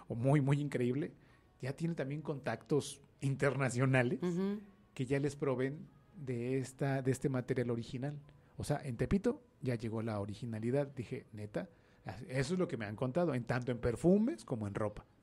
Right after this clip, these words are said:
Speaker 2: En bolsas. Mira, es que en Tepito sí te preguntan, a ver, ¿hay pirata?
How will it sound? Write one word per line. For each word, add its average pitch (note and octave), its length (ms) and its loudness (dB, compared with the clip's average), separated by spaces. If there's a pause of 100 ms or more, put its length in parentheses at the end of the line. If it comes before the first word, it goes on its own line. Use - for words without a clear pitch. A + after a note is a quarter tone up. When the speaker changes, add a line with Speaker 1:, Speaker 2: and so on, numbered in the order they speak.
Speaker 2:
En G3 200 0
bolsas. G#3 540 4 (680)
Mira, B3+ 220 8
es C4+ 180 4
que E4 100 0
en D#4 120 6
Tepito C4 720 4
sí A#3 160 -4
te B3 100 4
preguntan, F3+ 520 2 (160)
a F3+ 100 4
ver, G3 180 4 (300)
¿hay A3 260 10
pirata? A#3 460 8